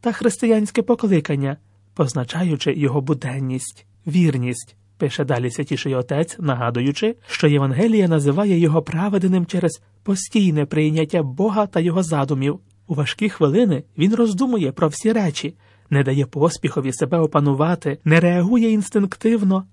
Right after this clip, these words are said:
але розглядає все терпеливо. Його працьовитість у ремеслі Теслі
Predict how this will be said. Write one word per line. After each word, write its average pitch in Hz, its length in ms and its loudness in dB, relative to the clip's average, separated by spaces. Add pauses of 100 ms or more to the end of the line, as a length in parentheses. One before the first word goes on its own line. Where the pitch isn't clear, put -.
(140)
але 175 220 0
розглядає 202 600 0
все 196 220 -2
терпеливо. 160 720 -2 (560)
Його 127 240 0
працьовитість 180 720 -2
у 156 40 2
ремеслі 143 460 0
Теслі 202 520 -4